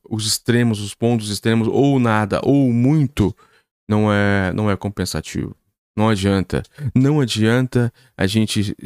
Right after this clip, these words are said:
é, usar a vida com extremos. Temos que ter uma vida muito tranquila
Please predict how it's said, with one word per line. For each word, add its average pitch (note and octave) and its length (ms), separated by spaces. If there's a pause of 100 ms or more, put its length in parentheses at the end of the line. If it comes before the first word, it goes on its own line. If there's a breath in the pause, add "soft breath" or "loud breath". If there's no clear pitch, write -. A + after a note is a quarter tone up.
é, D#2+ 180
usar A#2+ 420
a A2+ 80
vida B2 340
com A#2+ 320
extremos. F#2+ 720 (540)
Temos F3 220
que E3 80
ter D#3+ 160
uma D3+ 180
vida D3+ 260
muito C#3 460
tranquila C#3 640